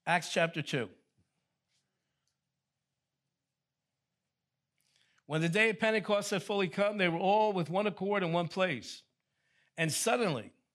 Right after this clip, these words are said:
suddenly, I love when God does this suddenly, suddenly, there came a sound from heaven as a rushing mighty wind and filled the whole house where they were sitting. Then there appeared to them divided tongues as a fire. One sat upon each of them.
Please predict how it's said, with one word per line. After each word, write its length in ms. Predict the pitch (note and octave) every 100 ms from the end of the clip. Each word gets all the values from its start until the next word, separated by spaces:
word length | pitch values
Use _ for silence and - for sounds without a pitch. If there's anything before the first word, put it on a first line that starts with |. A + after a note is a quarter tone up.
| _ -
suddenly, 600 | - A3 A3+ G3+ B2 B2
I 60 |
love 220 | D#3 F3
when 100 | D#3+
God 240 | C#3+ C#3+ C3+
does 200 | C3+ A#2
this 100 | B2
suddenly, 380 | D3+ C#3 A#2+ G#2+
suddenly, 640 | - A3+ B3 D#3+ A#2+ G2 _ _ _ _ _ C#3
there 40 |
came 180 | - F3+
a 80 | E3
sound 400 | - F#3+ G#3 F#3
from 160 | F#3 D#3
heaven 300 | E3 D3 C#3
as 120 | B2
a 60 |
rushing 460 | B2 D3+ D#3 E3 C#3+
mighty 240 | C#3 C#3
wind 260 | B2+ A#2 G#2+ - _ _ _ _ _
and 160 | D3 C3
filled 220 | - F3
the 100 | E3
whole 160 | E3+ E3+
house 300 | D#3 D3 -
where 80 | C#3
they 80 |
were 100 | B2+
sitting. 480 | B2 - D#3 A#2+ A2 _ _ _ _ _
Then 140 | D#3+ F#3+
there 160 | F3
appeared 360 | D#3+ - A#3+ F#3+
to 100 | D3
them 200 | C#3 C#3
divided 460 | C#3 D3+ G3+ F#3
tongues 320 | - D3+ C#3+ C3+
as 140 | B2
a 60 | B2
fire. 420 | B2 A#2 A#2 D3 - _ _ _ C3
One 220 | E3 G3
sat 280 | - F#3+ E3+
upon 300 | - D#3+ E3
each 180 | F3+
of 80 | C3
them. 160 | A2